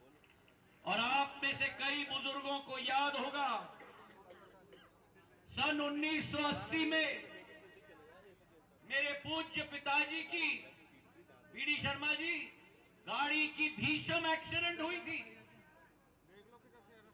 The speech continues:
उनका पैर चकनाचूर हो गया था। डॉक्टरों ने कहा था कि इलाज नहीं हो सकता। ऑल इंडिया मेडिकल इंस्टीट्यूट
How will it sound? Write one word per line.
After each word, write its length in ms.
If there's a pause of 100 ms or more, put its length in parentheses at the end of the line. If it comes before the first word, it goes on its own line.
(100)
उनका 400
पैर 760 (380)
चकनाचूर 1000
हो 80
गया 240
था। 520 (1600)
डॉक्टरों 600
ने 160
कहा 340
था 480 (1000)
कि 180
इलाज 400
नहीं 260
हो 160
सकता। 680 (1400)
ऑल 260
इंडिया 320
मेडिकल 500
इंस्टीट्यूट 680